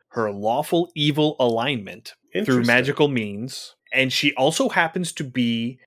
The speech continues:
Speaker 1: the head of the Thieves Guild in Marduk.
Speaker 2: Holy hell. Damn.
Speaker 1: The Thieves Guild is this big bureaucracy that has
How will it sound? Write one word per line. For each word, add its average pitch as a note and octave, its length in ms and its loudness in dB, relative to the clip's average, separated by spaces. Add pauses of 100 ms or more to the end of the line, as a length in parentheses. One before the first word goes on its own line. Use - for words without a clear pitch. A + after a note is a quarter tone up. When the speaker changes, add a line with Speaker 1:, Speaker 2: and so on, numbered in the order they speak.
Speaker 1:
the F3+ 100 2
head A#2+ 420 2
of A#2 280 0
the C#3+ 280 -6 (220)
Thieves G#3 640 -2
Guild A2+ 640 0 (160)
in A2 180 -2
Marduk. A#2 580 -2 (180)
Speaker 2:
Holy E3 440 0
hell. D3+ 500 -4 (160)
Damn. A#2 500 0 (200)
Speaker 1:
The D#3 200 0
Thieves G3 340 2
Guild F#3 420 4
is C3+ 300 2
this B2+ 300 2 (260)
big C#3+ 480 4 (400)
bureaucracy B2+ 800 2
that A2+ 140 -2
has A2+ 420 2